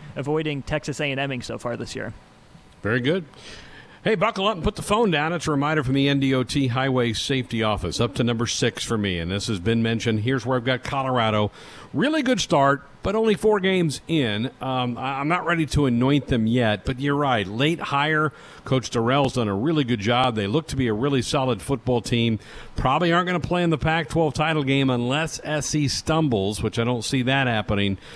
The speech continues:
Speaker 2: But, yeah, they, they have surprised a lot of people with the start they have.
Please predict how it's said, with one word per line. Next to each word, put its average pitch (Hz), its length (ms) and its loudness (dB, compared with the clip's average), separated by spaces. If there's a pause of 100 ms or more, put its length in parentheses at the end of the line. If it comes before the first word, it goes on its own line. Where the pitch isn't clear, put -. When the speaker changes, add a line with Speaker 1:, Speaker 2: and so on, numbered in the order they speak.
(180)
Speaker 2:
But, 95 160 -2
yeah, 127 380 2
they, 110 260 -2
they 123 280 0
have 143 180 0
surprised 143 520 0
a 113 40 0
lot 117 220 2
of 113 80 -4
people 107 260 0
with 87 80 -4
the 87 80 -2
start 107 280 -2
they 107 100 0
have. 101 180 0